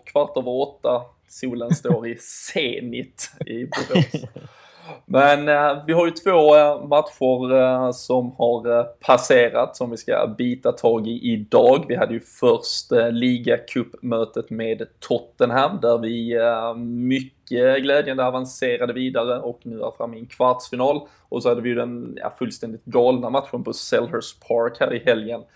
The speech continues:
Speaker 1: där vi tog ytterligare en seger i, eh, ligaspelet och, eh, som sagt hakade på tåget Arsenal och City hade ju spelat innan och lite kniv mot strupen att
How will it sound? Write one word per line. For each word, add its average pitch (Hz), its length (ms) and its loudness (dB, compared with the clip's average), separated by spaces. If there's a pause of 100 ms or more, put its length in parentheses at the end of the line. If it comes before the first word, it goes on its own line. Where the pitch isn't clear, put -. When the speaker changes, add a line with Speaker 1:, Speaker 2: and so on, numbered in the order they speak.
(300)
Speaker 1:
där 117 220 -2
vi 117 280 -8
tog 110 380 -8
ytterligare 131 520 -2
en 123 340 -8
seger 117 560 -4
i, 113 280 -8
eh, 113 140 -2
ligaspelet 131 960 -4
och, 131 360 -10
eh, 127 180 -2
som 147 280 -6
sagt - 380 -8 (180)
hakade 143 380 -2
på 139 280 -2
tåget 120 580 -6
Arsenal 123 540 -2
och 120 60 -8
City 131 360 -12
hade 117 120 -6
ju 123 40 -10
spelat 123 420 -4
innan 147 520 -10
och 120 80 -10
lite 170 420 -12
kniv 175 320 -14
mot 165 180 -12
strupen 170 500 -8
att - 220 -12